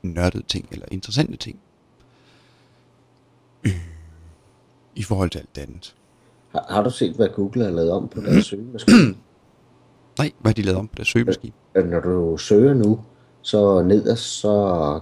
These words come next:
Speaker 2: kan du faktisk se, øh, hvad andre folk har skrevet om det, du søger om. På blogs, Twitter og, og andre steder. Så, øh, det nederste link, når du bruger den, øh, amerikanske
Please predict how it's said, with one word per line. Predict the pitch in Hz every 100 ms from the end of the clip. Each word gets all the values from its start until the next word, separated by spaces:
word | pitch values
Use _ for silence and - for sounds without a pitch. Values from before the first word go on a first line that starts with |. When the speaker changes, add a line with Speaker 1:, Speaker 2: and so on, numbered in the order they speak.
| -
Speaker 2:
kan | -
du | 85
faktisk | - 85 - - -
se, | 110 95 92
øh, | 98 85 82 80 78 76 - _ - - - - - -
hvad | 82 101
andre | 87 90 120
folk | - 104 - -
har | - 95 73
skrevet | - - - 90 104
om | 92
det, | 101 -
du |
søger | 98 - 92 104
om. | - - _ _ _ _ _ _ _ _ _ _ - -
På | 101 87 -
blogs, | 90 90 - -
Twitter | - 95 107
og, | 82 69 71 69 65 69 -
og | - 82
andre | 85 -
steder. | - 98 104 - - _ _ _ _ _ _ _ _ _ _ _ _ _ _
Så, | - 98
øh, | 82 78 67
det | 92
nederste | 117 143 139
link, | 107 104 117
når | 104
du | 92
bruger | 98 98
den, | 117 98
øh, | 85 82
amerikanske | 76 87 - 90 -